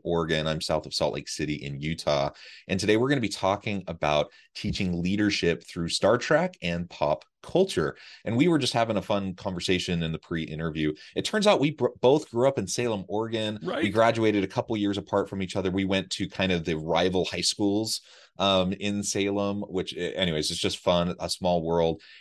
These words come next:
Speaker 1: And I was also mentioning how, how fun I think it is that you, um, do all of this in your, your own podcast and you teach leadership through Star Trek and pop culture.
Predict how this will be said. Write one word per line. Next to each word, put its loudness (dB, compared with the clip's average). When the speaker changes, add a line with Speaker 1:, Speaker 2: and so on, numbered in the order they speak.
Speaker 1:
And 2
I 6
was 4
also 4
mentioning -4
how, -4
how -2
fun 0
I 2
think -8
it 0
is 0
that -6
you, -4
um, -6
do 2
all 8
of -2
this 0
in -6
your, -6
your -2
own 2
podcast -2
and -10
you -8
teach -6
leadership -6
through -8
Star -4
Trek -6
and -12
pop -6
culture. -8